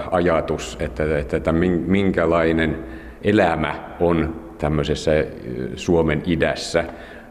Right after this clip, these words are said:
Eli täällä se, mm, luontohan on meille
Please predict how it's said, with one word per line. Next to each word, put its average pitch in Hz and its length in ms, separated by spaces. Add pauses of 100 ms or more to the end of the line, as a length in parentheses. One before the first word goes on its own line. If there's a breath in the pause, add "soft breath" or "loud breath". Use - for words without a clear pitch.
Eli 78 220
täällä 92 300
se, 80 140
mm, 73 540 (120)
luontohan 90 640
on 82 80
meille 76 420